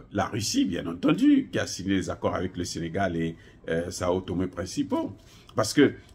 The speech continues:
Sao Tomé aussi, c'est, c'est, c'est, c'est la, le, le pays, hein, le,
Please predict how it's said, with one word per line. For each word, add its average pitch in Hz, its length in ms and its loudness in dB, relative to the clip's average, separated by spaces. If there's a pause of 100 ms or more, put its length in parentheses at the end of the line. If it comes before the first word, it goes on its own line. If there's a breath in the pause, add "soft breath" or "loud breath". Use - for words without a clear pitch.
(100)
Sao 160 280 6
Tomé 156 280 4
aussi, 139 280 2
c'est, 113 280 0
c'est, 110 340 0
c'est, 104 360 0
c'est 104 400 0 (580 soft breath)
la, 110 420 2
le, 110 200 -8 (320)
le 120 220 0
pays, 170 680 2
hein, 151 200 0 (600)
le, 104 220 0